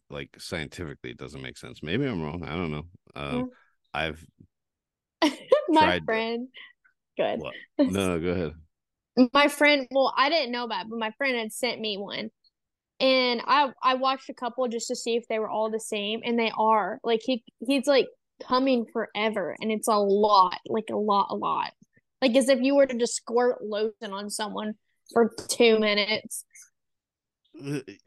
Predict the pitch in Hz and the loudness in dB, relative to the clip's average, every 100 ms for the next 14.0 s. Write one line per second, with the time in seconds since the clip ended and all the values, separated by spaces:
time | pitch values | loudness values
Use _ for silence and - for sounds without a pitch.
0 | - - - _ _ _ - - _ _ | -16 -16 -16 _ _ _ -20 -20 _ _
1 | _ 95 87 85 135 135 143 143 269 - | _ -12 -10 -8 -8 -10 -4 0 2 2
2 | 262 240 180 - - _ _ - 113 151 | 2 2 -2 -8 -20 _ _ -6 -2 0
3 | 143 127 113 98 104 92 80 76 73 226 | 2 2 2 0 -2 -2 -2 -2 0 2
4 | 226 220 226 220 262 233 - _ 185 185 | 6 6 6 2 0 -2 -6 _ -6 0
5 | 226 311 349 403 370 359 277 320 320 - | 4 4 4 2 4 2 2 2 0 -2
6 | 226 226 233 240 214 196 196 - - 101 | -2 -2 -2 -2 -2 -2 -6 -10 -8 -6
7 | 95 110 107 87 78 69 69 67 - 73 | -2 -2 -2 -4 -4 -8 -8 -12 -10 -10
8 | 67 - _ _ _ _ _ _ _ _ | -10 -14 _ _ _ _ _ _ _ _
9 | _ _ _ _ _ _ _ _ _ _ | _ _ _ _ _ _ _ _ _ _
10 | _ _ _ _ _ _ _ _ _ - | _ _ _ _ _ _ _ _ _ -2
11 | 139 156 143 - 104 - 80 95 98 90 | 0 2 0 0 -6 -8 -12 -4 -2 -2
12 | 117 143 139 107 82 80 80 78 82 78 | -4 -2 -2 -4 -6 -6 -6 -8 -8 -8
13 | 69 - - 80 78 78 71 73 71 | -10 -18 -12 -8 -6 -6 -10 -10 -10